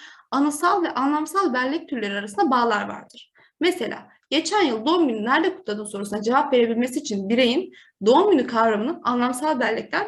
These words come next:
çağırması gerekmektedir. Evet, dördüncü sorumuz. Türk Milli Eğitim Sistemi'nin ilkeleri nelerdir? Genellik ve eşitlik, ferdin ve toplumun ihtiyaçları, yöneltme,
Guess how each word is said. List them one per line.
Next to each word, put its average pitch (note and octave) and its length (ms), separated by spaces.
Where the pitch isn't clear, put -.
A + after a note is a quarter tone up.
çağırması - 420
gerekmektedir. - 720
Evet, C#4 260
dördüncü B3+ 340
sorumuz. B3+ 400
Türk F#4+ 280
Milli C4 180
Eğitim C#4 280
Sistemi'nin A#3+ 500
ilkeleri A#3 720
nelerdir? - 640
Genellik D#4 440
ve F4+ 40
eşitlik, - 600
ferdin C4+ 320
ve E4 80
toplumun D4 360
ihtiyaçları, A#3+ 720
yöneltme, A3+ 640